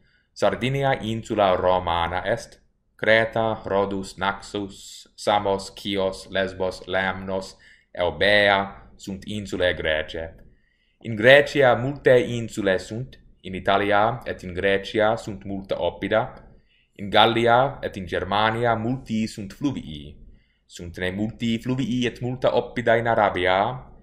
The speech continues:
In Arabia non multi, sed pauci fluvii sunt et pauc oppida.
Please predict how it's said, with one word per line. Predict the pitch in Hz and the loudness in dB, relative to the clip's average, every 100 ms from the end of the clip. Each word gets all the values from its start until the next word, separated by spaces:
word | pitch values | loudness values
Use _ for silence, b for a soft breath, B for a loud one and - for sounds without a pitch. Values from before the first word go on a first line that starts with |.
| b _ | b _
In | 80 | -8
Arabia | 80 92 101 101 98 | -2 0 0 2 0
non | 98 90 87 | 0 -2 -4
multi, | 113 147 - 143 135 | -6 -6 -8 -6 -6
sed | 131 92 92 | -6 -8 0
pauci | 117 123 - 120 113 | 0 0 -4 -8 -6
fluvii | 107 98 - 87 85 | -6 -6 -8 -8 -10
sunt | - 95 - | -10 -10 -10
et | - | -6
pauc | 92 87 - | 0 0 0
oppida. | 82 - - 73 73 | -4 -4 -10 -12 -12